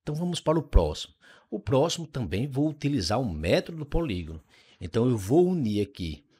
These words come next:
primeiramente, a extremidade de A com a origem de B. E em seguida eu vou unir a extremidade de B com a origem de C.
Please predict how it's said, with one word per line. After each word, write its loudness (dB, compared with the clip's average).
primeiramente, -2
a -2
extremidade -2
de -4
A 2
com -8
a 0
origem -2
de -14
B. 2
E -8
em -2
seguida -2
eu -2
vou -2
unir -2
a -2
extremidade -2
de -4
B 2
com -4
a 0
origem -2
de -8
C. 2